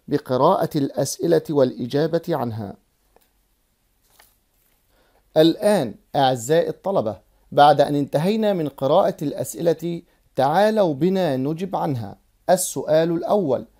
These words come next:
ماذا تسمي الأعداد الملونة باللونين الأزرق والأخضر؟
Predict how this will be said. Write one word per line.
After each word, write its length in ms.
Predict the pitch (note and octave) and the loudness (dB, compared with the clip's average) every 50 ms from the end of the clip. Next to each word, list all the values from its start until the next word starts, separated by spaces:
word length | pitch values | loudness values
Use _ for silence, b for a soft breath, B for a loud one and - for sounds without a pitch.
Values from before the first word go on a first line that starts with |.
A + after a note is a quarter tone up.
| _ _ _ _ - | _ _ _ _ -6
ماذا 520 | C#3 D#3 F#3 G#3+ G#3+ F#3+ G#3+ G#3 G#3 G3+ | -2 0 0 0 0 2 4 4 4 4
تسمي 540 | G3 G3+ D3 B2+ - - F3 F3+ F#3 F#3 F3 | 2 0 -6 -6 -4 -2 -2 -2 -2 -2 -2
الأعداد 640 | D#3+ - - C3 C3 C3+ C3 B2+ D#3+ F3+ F3 E3 | -4 -2 -2 -2 -2 0 0 0 0 2 2 2
الملونة 720 | E3 D3 C3+ C3+ C3 B2+ B2 B2 B2 C#3+ D#3+ F3 E3+ E3+ E3+ | 0 0 0 0 0 0 0 0 0 0 -2 -2 -2 -4 -2
باللونين 720 | E3 C#3+ C3 C3 B2 B2 B2 B2 B2 C3 D3+ E3+ F3 D#3+ D3 | -4 -4 -2 -2 -2 0 0 0 0 -2 -4 -4 -4 -4 -4
الأزرق 540 | C3 B2 - - D#3+ D#3+ D3+ D#3 D3+ D#3 D#3 E3+ | -4 -6 -6 -8 -6 -6 -6 -6 -6 -6 -4 -4
والأخضر؟ 600 | E3 D#3+ D#3 - - C3 - C3 B2+ C3+ C3+ | -4 -2 -2 -4 -6 -8 -8 -4 -4 -4 -4